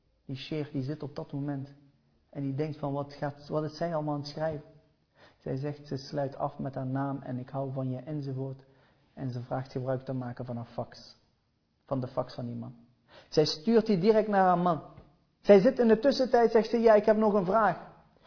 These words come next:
En ze stelt de volgende vraag. Moet je eens voorstellen, de man die dit eigenlijk al meekrijgt en dit, deze fax binnenkrijgt en inderdaad al enkele dagen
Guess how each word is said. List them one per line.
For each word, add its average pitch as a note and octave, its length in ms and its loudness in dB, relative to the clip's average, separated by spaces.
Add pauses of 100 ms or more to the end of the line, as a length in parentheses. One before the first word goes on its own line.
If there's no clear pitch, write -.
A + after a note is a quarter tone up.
(120)
En G#3 140 6
ze A3+ 80 8
stelt C4 320 10
de A3+ 100 10
volgende A#3 420 12
vraag. A#3+ 580 2
Moet A#3 160 6
je B3+ 60 4
eens A3 100 4
voorstellen, C4 460 12
de A#3+ 80 12
man C4 280 10
die A#3 140 6
dit C4+ 200 6
eigenlijk A#3+ 340 10
al A#3+ 100 12
meekrijgt A3+ 580 8
en A3+ 220 4
dit, C4 300 2 (1000)
deze A3+ 320 10
fax G#3 340 8
binnenkrijgt G#3 500 8
en G#3 140 2
inderdaad G#3 440 8
al G3 380 6
enkele G#3 420 6
dagen G3 420 8